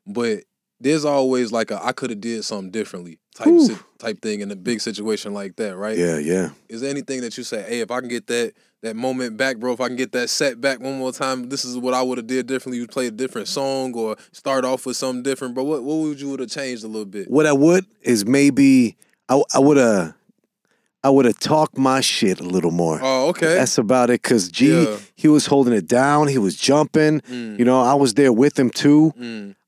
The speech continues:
Speaker 2: I feel like I could have been louder, more boisterous with my language.
Speaker 1: Yeah.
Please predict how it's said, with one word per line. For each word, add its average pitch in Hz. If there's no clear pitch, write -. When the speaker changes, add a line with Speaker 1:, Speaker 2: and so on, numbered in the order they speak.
Speaker 2:
I 151
feel 165
like 135
I 135
could 147
have 113
been 117
louder, 131
more 120
boisterous 131
with 107
my 123
language. 127
Speaker 1:
Yeah. 104